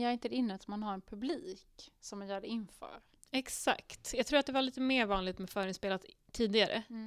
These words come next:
Speaker 2: eh, men nu har det blivit mer och mer live. Eh, och jag kommer komma in lite mer också på hur interaktionen
Speaker 1: Spännande.
Speaker 2: kan fungera. Eh, men anledningen till att det här uppkom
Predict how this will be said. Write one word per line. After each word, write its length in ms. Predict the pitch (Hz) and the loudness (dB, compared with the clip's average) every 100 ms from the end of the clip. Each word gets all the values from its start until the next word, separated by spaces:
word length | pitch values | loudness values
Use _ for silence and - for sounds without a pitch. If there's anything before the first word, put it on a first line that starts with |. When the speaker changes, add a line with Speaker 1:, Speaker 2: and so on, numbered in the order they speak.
| 220 | -2
Speaker 2:
eh, 360 | 196 185 185 | 0 0 -4
men 100 | 202 | -4
nu 80 | 202 | -2
har 100 | 185 | -2
det 60 | 180 | -4
blivit 240 | 185 202 | -6 -8
mer 160 | 190 - | -8 -10
och 60 | |
mer 280 | - - 214 - _ - | -10 -12 -12 -16 _ -2
live. 580 | 214 220 - - 214 220 _ - - _ - | 2 4 2 -2 -8 -14 _ -20 -20 _ -6
Eh, 340 | 196 185 185 | -2 2 2
och 80 | 190 | 4
jag 80 | 202 | 2
kommer 140 | 226 | 2
komma 180 | 214 214 | -2 0
in 140 | 214 185 | 0 -2
lite 160 | 185 | -6
mer 160 | 180 170 | -6 -6
också 180 | 175 - | -8 -10
på 100 | 180 | -10
hur 280 | 185 208 190 | -4 -2 -2
interaktionen 760 | 190 - - - 196 - 220 - - - | -2 -2 -4 -6 -6 -6 -10 -14 -18 -18
Speaker 1:
Spännande. 320 | - 233 233 269 | -12 -8 -8 -8
Speaker 2:
kan 260 | 202 - - - - - - | -8 -8 -10 -12 -12 -12 -8
fungera. 420 | 214 202 - 233 - - - - - - - - - - - - - - | -6 -6 -6 -6 -6 -8 -8 -6 -8 -10 -12 -12 -12 -10 -14 -18 -20 -2
Eh, 480 | 226 220 226 220 226 | 2 6 6 4 2
men 220 | 226 247 277 | 0 4 6
anledningen 360 | 294 302 277 277 | 6 6 4 4
till 100 | 277 | 2
att 80 | |
det 60 | 277 | 4
här 180 | 254 254 | 4 4
uppkom 580 | 294 - - 370 240 | 2 -2 -4 2 2